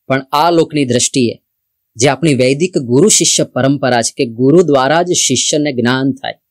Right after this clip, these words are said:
એનું સંવર્ધન, એનું સંપોષણ થાય, એના માટે આ ગુણાતીત સત્પુરુષો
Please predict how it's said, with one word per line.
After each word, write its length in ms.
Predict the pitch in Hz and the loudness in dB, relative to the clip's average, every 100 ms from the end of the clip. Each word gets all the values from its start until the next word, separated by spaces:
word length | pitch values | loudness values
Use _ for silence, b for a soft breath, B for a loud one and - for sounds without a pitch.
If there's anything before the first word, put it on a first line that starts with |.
| _ b b _ | _ b b _
એનું 180 | 131 143 | -2 0
સંવર્ધન, 800 | - 127 135 160 143 147 127 98 _ - | 2 0 2 0 2 0 0 -4 _ -6
એનું 160 | 131 131 | -4 -2
સંપોષણ 640 | 123 120 156 160 - 151 | -2 -2 0 0 2 0
થાય, 360 | - 120 101 _ _ _ - | 0 -4 -4 _ _ _ -4
એના 180 | 135 143 | 0 2
માટે 340 | 135 135 131 | 0 0 -2
આ 100 | 123 | 0
ગુણાતીત 420 | 120 123 123 123 | -2 -2 -2 -4
સત્પુરુષો 800 | - 120 - - 127 120 117 101 | -4 -6 -8 -4 -2 -2 -4 -6